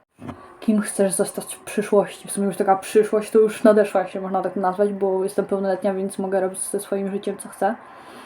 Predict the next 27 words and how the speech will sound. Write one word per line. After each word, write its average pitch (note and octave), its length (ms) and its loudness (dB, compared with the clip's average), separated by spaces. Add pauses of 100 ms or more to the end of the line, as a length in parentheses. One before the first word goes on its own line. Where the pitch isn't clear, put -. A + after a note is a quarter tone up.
(1300)
Ale G3 160 4
kimś G#3 340 4
kiedyś G3 340 6
chciałam F#3+ 440 2
zostać. B3 440 4
W - 100 -14
sumie A3 200 -2
tak A3 140 2
mi A3+ 100 8
się A#3+ 100 0
wydaje, A#3 180 8
ostatnio A3+ 360 6
nad A3 200 2
tym A3 120 0
myślałam, G#3+ 580 6
to B3 80 0
mi A3 80 2
się A3+ 120 2
wydaje, A#3+ 160 10
że A3+ 60 2
ja A3 60 2
chciałam G#3 300 0
aktorką G3 440 0
zostać. F#3+ 340 -2
Nadal G#3+ 220 6
jeszcze G3+ 320 -2
jakoś - 440 -4